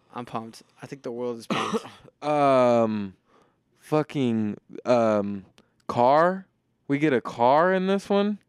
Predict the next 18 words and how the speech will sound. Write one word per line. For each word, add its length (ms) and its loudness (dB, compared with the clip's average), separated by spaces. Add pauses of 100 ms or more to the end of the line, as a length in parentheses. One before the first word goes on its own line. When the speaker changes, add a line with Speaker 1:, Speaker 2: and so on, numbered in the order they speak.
(100)
Speaker 1:
Yeah, 320 -6
and 200 0
a 20 2
f-, 200 -10
like, 260 -6
a 60 0
Speaker 2:
A 40 -8
Speaker 1:
frickin' 420 0
Speaker 2:
flying 600 4
fucking, 520 0
Speaker 1:
hover 280 4
Speaker 2:
uh, 100 4
Speaker 1:
plate 280 4
or 20 -18
Speaker 2:
flying 280 2
Speaker 1:
whatever. 60 -4
Speaker 2:
glider? 720 2 (100)
Speaker 1:
Yeah. 300 -4